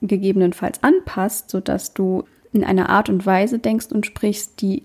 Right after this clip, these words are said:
dir mehr dient, dass sich das natürlich auch auf die Menschen in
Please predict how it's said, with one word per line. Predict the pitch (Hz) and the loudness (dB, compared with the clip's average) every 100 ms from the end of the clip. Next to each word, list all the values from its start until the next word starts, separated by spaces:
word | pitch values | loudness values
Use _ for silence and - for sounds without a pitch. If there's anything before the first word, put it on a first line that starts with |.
| - | -10
dir | - 214 226 233 247 - - | -2 2 4 4 2 -2 -2
mehr | 202 202 196 185 | 2 4 4 0
dient, | 165 208 247 339 403 - _ - - - - - | 0 2 4 4 0 -10 _ -20 -20 -20 -20 -4
dass | 190 190 | -4 -4
sich | - | -4
das | 185 214 | -4 -2
natürlich | 214 - 208 - | -2 -2 -2 -2
auch | 202 | -2
auf | 202 - | -2 0
die | 202 | 2
Menschen | 185 190 - 208 | 4 2 0 -2
in | - 190 190 | -2 0 -2